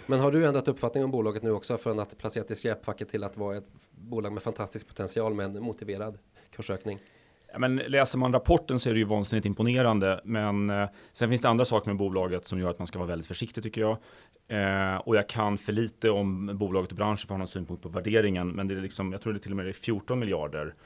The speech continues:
Speaker 2: för
Speaker 1: Mm.
Speaker 2: ett bolag som, jag
Speaker 1: Mm.
Speaker 2: menar, det är fortfarande, sen så, sen, sen kan inte jag frigöra mig från funderingen att det finns en optionslösen här för ledningen i september där de ska casha in typ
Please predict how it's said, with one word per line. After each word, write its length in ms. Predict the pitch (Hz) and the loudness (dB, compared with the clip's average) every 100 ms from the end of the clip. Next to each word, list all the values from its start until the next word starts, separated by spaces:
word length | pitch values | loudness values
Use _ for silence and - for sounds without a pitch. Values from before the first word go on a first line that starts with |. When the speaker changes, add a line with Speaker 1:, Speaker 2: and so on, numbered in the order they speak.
| - - _ | -20 -20 _
Speaker 2:
för 140 | - | -6
Speaker 1:
Mm. 100 | 110 98 | -4 -2
Speaker 2:
ett 40 | |
bolag 360 | 85 80 80 78 | -6 -8 -10 -10
som, 300 | 85 80 78 _ _ | -10 -10 -12 _ _
jag 60 | 98 | -8
Speaker 1:
Mm. 100 | 92 | -6
Speaker 2:
menar, 160 | 78 73 _ _ _ _ - | -8 -12 _ _ _ _ -12
det 80 | |
är 40 | 98 | -8
fortfarande, 440 | 98 - 101 95 | -8 -6 -4 -2
sen 140 | 127 117 | 2 4
så, 140 | 127 - - - | 4 2 -14 2
sen, 200 | 139 135 - | 2 2 0
sen 160 | 143 | 2
kan 160 | 139 139 | 4 2
inte 180 | 120 135 | 2 0
jag 400 | 165 147 123 110 - - _ | 2 4 2 2 -6 -20 _
frigöra 460 | - 127 120 147 | -6 0 6 6
mig 140 | 127 113 | 6 0
från 420 | - 107 98 98 | -2 -4 -4 -4
funderingen 560 | - 98 95 92 92 92 | -6 -4 -2 -2 -4 -6
att 140 | 90 | -8
det 120 | 92 | -10
finns 320 | - 92 87 | -8 -8 -6
en 60 | 90 | -6
optionslösen 720 | 90 - 92 90 123 123 110 | -6 -4 -4 0 2 2 0
här 120 | 90 | -4
för 140 | 80 90 | -6 -4
ledningen 640 | 95 95 120 117 107 98 - | -4 -2 0 0 0 -2 -6
i 120 | 95 | -10
september 640 | - 90 - 131 117 92 | -10 -6 -2 0 2 0
där 200 | 87 92 | 0 -2
de 180 | 90 90 | -2 -4
ska 120 | 92 | -6
casha 340 | 87 90 - 117 | -10 -10 -4 0
in 160 | 107 | 0
typ 220 | 95 87 | 0 -8